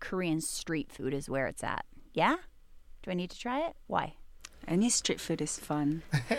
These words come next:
Speaker 2: It, it's, it's just a variation. Like, I mean, I, sometimes I walk around and see street food and see how we evolve as a culture. 'Cause it, it's, it's sort of like, I think it's, it's a mixture of everything.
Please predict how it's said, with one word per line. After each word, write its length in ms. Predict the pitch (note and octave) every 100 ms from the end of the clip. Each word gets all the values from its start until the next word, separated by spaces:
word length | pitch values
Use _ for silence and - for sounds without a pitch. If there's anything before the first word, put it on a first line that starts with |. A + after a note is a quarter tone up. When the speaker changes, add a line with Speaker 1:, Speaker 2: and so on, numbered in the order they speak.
| A#2+
Speaker 2:
It, 360 | E3+ G3 F3 E3+
it's, 260 | G3 G3 -
it's 220 | A3+ -
just 240 | D4 -
a 60 | D4+
variation. 920 | A#3+ A3 G#3 F3+ E3+ A3 - D#3+ D3
Like, 280 | - D3+ D3
I 80 | E3+
mean, 180 | F#3 F#3
I, 100 | C#3+
sometimes 540 | - A3 G#3+ G3+ G3
I 60 | F3
walk 340 | E3 D#3+ E3
around 480 | F3 D#3 D3+ D#3 E3 - - - -
and 100 | E3
see 220 | - F#3
street 380 | F3+ - F#3 -
food 180 | F3+ D#3+
and 160 | D#3
see 220 | - F#3
how 280 | F3+ E3+ F3
we 200 | D#3+ E3
evolve 400 | C#3+ D3+ D3 D3+
as 160 | C#3+ -
a 40 |
culture. 600 | - D3+ D3 - A#1+ F3 - - - - -
'Cause 340 | - - F#3
it, 220 | F3+ F#3 -
it's, 220 | G3+ -
it's 300 | G#3+ - - G3+
sort 240 | - C4
of 160 | C4 A#3+
like, 380 | G3 D#3 - - - - -
I 80 |
think 320 | G3 A3 G#3 - - - - - - - -
it's, 200 | A3 G#3+ -
it's 140 | A3+
a 40 | G#3+
mixture 420 | A3 - - A3+
of 120 | F3
everything. 640 | E3 E3 F#3+ - D3+ -